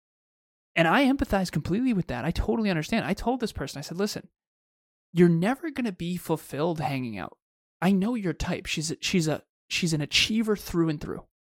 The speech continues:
Every single fabric of this woman's being is just achievement. She just loves to kick ass at everything she does. She loves it.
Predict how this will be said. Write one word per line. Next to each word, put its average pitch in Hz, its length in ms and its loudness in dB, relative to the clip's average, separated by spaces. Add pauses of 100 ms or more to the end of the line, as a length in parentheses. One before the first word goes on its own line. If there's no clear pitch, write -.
(260)
Every 254 480 4
single 208 480 0
fabric 151 560 -4
of 139 140 -10
this 147 200 -4
woman's 180 400 4
being 123 440 -4
is 147 240 -2
just - 400 -4 (500)
achievement. - 760 -2
She - 220 0
just 196 600 0
loves 160 600 0
to 160 100 -10
kick - 360 -6
ass - 460 -10 (640)
at 151 120 10
everything 147 400 4
she - 160 -8
does. - 200 -6
She - 140 0
loves 208 460 -2
it. - 160 -10